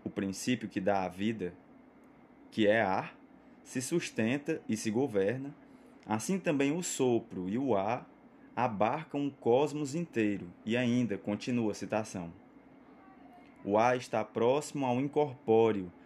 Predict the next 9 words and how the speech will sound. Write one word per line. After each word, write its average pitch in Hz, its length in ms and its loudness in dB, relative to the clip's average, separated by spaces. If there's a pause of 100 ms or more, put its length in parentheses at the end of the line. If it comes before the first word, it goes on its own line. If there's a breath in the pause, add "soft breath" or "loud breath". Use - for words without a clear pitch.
(460 loud breath)
no 107 120 0
sentido 135 480 0
de 123 120 0
que 113 200 -2
não 139 240 2
tem 143 320 0
forma 131 560 4
nem 147 120 2
limites 123 640 0